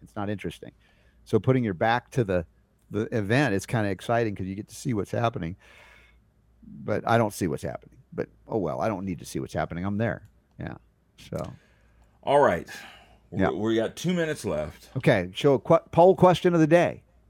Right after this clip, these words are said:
Speaker 2: Poll question of the day.
Speaker 1: Yeah.
Speaker 2: Um,
Speaker 1: Why do you love
Speaker 2: is
Speaker 1: freedom? Why do you, oh no, that's not
Speaker 2: the
Speaker 1: it.
Speaker 2: average cost of a four-year college degree is thirty-five thousand plus dollars.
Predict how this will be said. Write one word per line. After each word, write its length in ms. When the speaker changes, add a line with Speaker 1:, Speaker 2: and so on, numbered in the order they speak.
Speaker 2:
Poll 200
question 440
of 60
the 60
day. 400
Speaker 1:
Yeah. 200
Speaker 2:
Um, 540
Speaker 1:
Why 240
do 60
you 180
love 180
Speaker 2:
is 280
Speaker 1:
freedom? 480
Why 140
do 60
you, 160
oh 80
no, 220
that's 260
not 140
Speaker 2:
the 160
Speaker 1:
it. 20
Speaker 2:
average 460
cost 280
of 60
a 60
four-year 360
college 360
degree 200
is 120
thirty-five 480
thousand 540
plus 220
dollars. 460